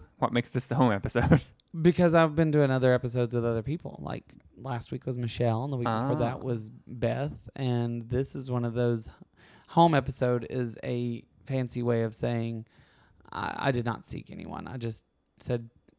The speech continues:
Speaker 2: "Sit down, we're gonna talk."
Speaker 1: Well, I like it.
Speaker 2: <laughs> So that's what I do. Um, but of course, all the listeners like hearing from you as well. So welcome back.
Speaker 1: Well, thank you.
Speaker 2: Um, we have a few things to talk about because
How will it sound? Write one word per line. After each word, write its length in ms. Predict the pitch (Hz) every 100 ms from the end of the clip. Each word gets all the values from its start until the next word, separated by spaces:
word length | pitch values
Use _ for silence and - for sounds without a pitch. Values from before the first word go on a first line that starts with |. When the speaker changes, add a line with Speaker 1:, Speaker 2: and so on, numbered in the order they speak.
| - -
Speaker 2:
"Sit 200 | - 127
down, 240 | 120 123
we're 100 | 123
gonna 180 | 120 117
talk." 380 | 120 107 - -
Speaker 1:
Well, 100 | - 120
I 100 | 143
like 260 | 113 107
it. 100 | 120 - - - 135 - 190 175
Speaker 2:
<laughs> 80 | 202
So 400 | - - 147 147
that's 260 | 135 139 135
what 140 | 147
I 80 | 156
do. 240 | 170 202 120 - - - - - - - -
Um, 320 | 151 143 139
but 120 | 147
of 120 | 143 156
course, 260 | 156 139
all 300 | 135 120 127
the 80 | 131
listeners 440 | 127 123 - 117
like 320 | 113 113 - -
hearing 360 | 131 135 180
from 200 | 165 127
you 360 | 120 120 170 190
as 220 | 143 117
well. 440 | 117 143 135 135 160
So 540 | - 127 120 123 127 135 _ _ _ _ _
welcome 300 | - 127 143
back. 380 | 147 170 175 - _ _ -
Speaker 1:
Well, 140 | 147 123
thank 260 | 123 113
you. 180 | 117 117 139
Speaker 2:
Um, 520 | 131 127 123 123 120 - -
we 160 | 135 131
have 160 | 131
a 80 | 120
few 180 | - 120
things 480 | 117 120 117 113 - -
to 120 | 127
talk 300 | 117 120 117
about 240 | 117 120 -
because 320 | 131 151